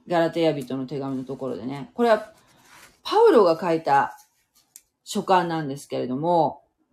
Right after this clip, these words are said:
もうそのまま引用してますよね。「ですから、信仰によって生きる人々が信仰の人、アブラハムと共に祝福を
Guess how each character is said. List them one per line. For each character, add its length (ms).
も 420
う 60
そ 160
の 80
ま 120
ま 140
引 180
用 140
し 80
て 80
ま 140
す 100
よ 120
ね。 460
「で 120
す 100
か 120
ら、 260
信 380
仰 200
に 100
よ 100
っ 100
て 100
生 100
き 120
る 80
人 220
々 200
が 360
信 320
仰 180
の 140
人、 500
ア 140
ブ 100
ラ 80
ハ 160
ム 120
と 120
共 300
に 320
祝 300
福 360
を 220